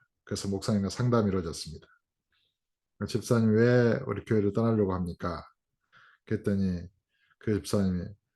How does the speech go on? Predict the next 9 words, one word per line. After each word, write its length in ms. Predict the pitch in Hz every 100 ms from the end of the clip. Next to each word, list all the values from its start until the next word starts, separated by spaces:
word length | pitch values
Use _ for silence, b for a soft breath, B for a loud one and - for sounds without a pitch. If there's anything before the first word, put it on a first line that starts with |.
| _ -
"저는 260 | 113 113
목사님이 540 | 107 101 127 120 107 98
그런 240 | 113 117
사람인 320 | 110 107 101
줄 140 | 87 85
몰랐어요. 760 | 87 95 95 - 78 82 80 -
그래서 340 | 98 92 92
떠나려고 400 | 101 101 92 82
합니다." 400 | 78 78 78